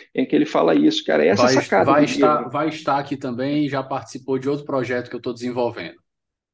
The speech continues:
Speaker 1: É, o Richard é um super amigo meu, um dos melhores pesquisadores em, hoje em direito, um cara jovem.
Speaker 2: E um dos melhores inglês, em, é, é, é, a falas de inglês pra qualquer pessoa entender, porque ele
Speaker 1: <laughs>
Speaker 2: fala assim, o
Speaker 1: É.
Speaker 2: Horácio Neiva fez um comentário muito pertinente sobre isso. Ele, "Cara, você escutar o Richard é, é de um, é de uma,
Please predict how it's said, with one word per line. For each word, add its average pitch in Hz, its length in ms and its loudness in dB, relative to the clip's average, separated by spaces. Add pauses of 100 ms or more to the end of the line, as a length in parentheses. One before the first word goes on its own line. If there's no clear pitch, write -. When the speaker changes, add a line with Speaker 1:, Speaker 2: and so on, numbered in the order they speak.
(240)
Speaker 1:
É, 165 180 8
o 139 80 6
Richard 208 340 -2
é 214 60 0
um 180 100 -4
super - 400 -8
amigo 143 240 -4
meu, 143 360 -4
um 131 40 -6
dos 117 200 -14
melhores 135 500 -6
pesquisadores 120 840 -6
em, 110 180 -8
hoje 113 300 -4
em - 20 -6
direito, 117 420 -6
um - 40 -14
cara - 200 -4
jovem. 123 400 -2
Speaker 2:
E 147 60 2
um 156 100 6
dos 151 200 0
melhores 160 520 4
inglês, 143 800 0
em, 127 220 -10
é, 127 40 -6
é, 127 440 -4
é, 117 40 -12
a 123 140 -4
falas 156 500 4
de 147 100 0
inglês 147 420 2
pra 139 140 -2
qualquer 147 340 -2
pessoa 147 440 -2
entender, 135 460 -4
porque 123 140 -6
ele 139 100 -6
Speaker 1:
<laughs> - 80 -12
Speaker 2:
fala 147 300 2
assim, 147 340 0
o 135 160 0
Speaker 1:
É. 135 40 2
Speaker 2:
Horácio 139 560 0
Neiva 139 240 -4
fez 139 200 -6
um 139 80 -8
comentário 139 420 -4
muito 147 180 -4
pertinente 143 420 -2
sobre 139 180 -4
isso. 131 100 -8
Ele, 113 80 -12
"Cara, 151 200 2
você 139 200 -6
escutar 151 360 -2
o 131 40 0
Richard 135 380 -6
é, 131 240 -6
é - 20 -2
de 135 120 -4
um, 170 180 -2
é 143 80 -4
de 147 100 -4
uma, 165 360 2